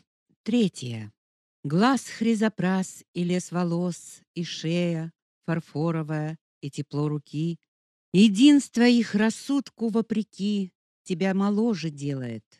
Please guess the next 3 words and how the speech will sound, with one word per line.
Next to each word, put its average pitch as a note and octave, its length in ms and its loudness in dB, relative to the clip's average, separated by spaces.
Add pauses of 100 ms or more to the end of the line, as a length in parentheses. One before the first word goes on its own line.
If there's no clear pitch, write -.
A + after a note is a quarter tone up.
(180)
нежнее. D#3+ 800 -2 (640)
О E4 180 6
небеса, A3 800 2